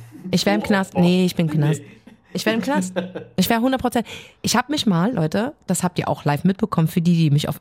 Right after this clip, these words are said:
Speaker 2: auf Instagram begleiten, <laughs> hab ich mal, auf Ibiza war ich morgens <laughs> in unserem Haus, ich bin aufgewacht und da waren halt Katzen, zwei Katzen, die sich gestritten haben, eine schwarze
Speaker 1: Mhm.
Speaker 2: und eine weiße.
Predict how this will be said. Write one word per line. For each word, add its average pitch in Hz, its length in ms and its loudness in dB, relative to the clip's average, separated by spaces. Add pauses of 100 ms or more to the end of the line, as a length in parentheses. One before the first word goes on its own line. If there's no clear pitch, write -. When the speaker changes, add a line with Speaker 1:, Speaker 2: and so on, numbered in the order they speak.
Speaker 2:
auf 160 160 -2
Instagram 175 460 2
begleiten, 202 540 0 (440)
<laughs> - 480 -4
hab 226 180 0
ich - 220 -6
mal, 226 120 2 (480)
auf - 180 -2
Ibiza 247 580 0
war 247 220 2
ich 233 180 -2
morgens 233 680 0 (460)
<laughs> - 720 -6
in 240 180 2
unserem 180 380 2
Haus, 208 300 -2
ich - 100 -14
bin 208 120 0
aufgewacht 269 720 -4 (600)
und 220 180 4
da 220 160 2
waren 220 300 2
halt 240 260 -2
Katzen, 302 480 -2
zwei 302 240 0
Katzen, 214 640 0
die 269 140 2
sich 247 180 -2
gestritten 240 560 0
haben, 185 180 2
eine 190 180 0
schwarze 220 360 0
Speaker 1:
Mhm. 392 60 0
Speaker 2:
und - 60 2
eine 359 140 0
weiße. 208 380 0